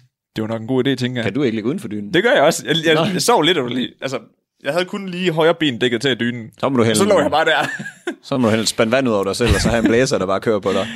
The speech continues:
Speaker 1: <laughs> Ja. Jeg var også ude, øh, ude at hente vand i køleskabet. Det var bare overhovedet ikke nok. Bare drukket fire liter i løbet af natten.
Speaker 2: Ja, det er forfærdeligt. Altså, jeg har jo også Danmarks varmeste værelse, gætter jeg på.
Speaker 1: Det
Speaker 2: Øf, det kan blive varmt.
Speaker 1: Generelt, jeres lejlighed er god tem-, tempereret.
Speaker 2: Ja, den,
Speaker 1: Er godt
Speaker 2: den
Speaker 1: tempereret, hedder det.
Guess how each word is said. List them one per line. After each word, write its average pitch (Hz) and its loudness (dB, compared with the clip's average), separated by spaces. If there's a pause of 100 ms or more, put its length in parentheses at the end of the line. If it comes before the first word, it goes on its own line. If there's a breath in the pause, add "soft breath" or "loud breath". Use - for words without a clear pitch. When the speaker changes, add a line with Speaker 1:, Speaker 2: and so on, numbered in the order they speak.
Speaker 1:
<laughs> - -12
Ja. 135 0 (520 loud breath)
Jeg 120 2
var 113 4
også 127 0
ude, 139 2 (220)
øh, - - (640)
ude 120 0
at 110 -2
hente 107 -6 (100)
vand 120 -2
i 107 -6
køleskabet. 117 -6
Det 98 -4
var 95 -2
bare - -6
overhovedet 98 -8
ikke 98 -10
nok. 101 -10 (400)
Bare 82 -6
drukket 104 -8
fire 120 2
liter 104 -2
i 98 -4
løbet 104 -2
af 101 -8
natten. 104 -6 (160)
Speaker 2:
Ja, 95 -18 (240)
det 92 -10
er 87 -8
forfærdeligt. 85 -6 (260)
Altså, 95 -10
jeg 107 -2
har 104 0
jo 90 -2
også 92 -8
Danmarks 101 -8
varmeste 95 -8
værelse, 85 -10 (260)
gætter 90 -12
jeg 85 -16
på. 87 -18 (640)
Speaker 1:
Det 226 2
Speaker 2:
Øf, 190 0 (240)
det 95 -2
kan 92 -8
blive 95 -6
varmt. 98 0
Speaker 1:
Generelt, 156 0
jeres 123 0
lejlighed 120 0
er 107 -4
god 147 2
tem-, 107 -6
tempereret. 113 0 (160)
Speaker 2:
Ja, 113 -2
den, 110 -4
Speaker 1:
Er 107 -2
godt 147 2
Speaker 2:
den 117 2
Speaker 1:
tempereret, 120 2
hedder 120 4
det. 113 -2